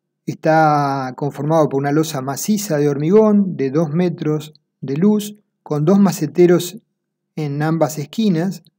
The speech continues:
Que la losa contigua no es maciza, sino hay una zona macizada y luego es de ladrillos cerámicos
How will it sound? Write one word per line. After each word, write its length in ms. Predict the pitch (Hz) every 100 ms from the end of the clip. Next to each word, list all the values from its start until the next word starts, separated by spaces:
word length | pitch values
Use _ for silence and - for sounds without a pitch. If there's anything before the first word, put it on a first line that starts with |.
| _ _ _ _ _ _ _ _ _ _ _ _ _ _ _ _ _ _ _ _ _ _ _ _ _ _ _ _ _ _ _ _ _ _ _ _ _ _ _
Que 160 | 202
la 120 | 202 220
losa 720 | 285 262 - 196 196 - - -
contigua 920 | 156 151 147 254 185 151 165 202 - -
no 320 | 165 208 247
es 100 | 190
maciza, 680 | 165 160 226 202 - 185
sino 240 | 202 170 170
hay 140 | 185
una 160 | 160 151
zona 320 | - 220 160
macizada 760 | 143 135 165 - 214 170 175
y 60 | 175
luego 460 | 151 170 185 175 165
es 340 | 160 175 - - _ _
de 240 | 156 147 151
ladrillos 720 | 147 147 160 160 170 165 226
cerámicos 840 | - 170 190 165 147 139 156 202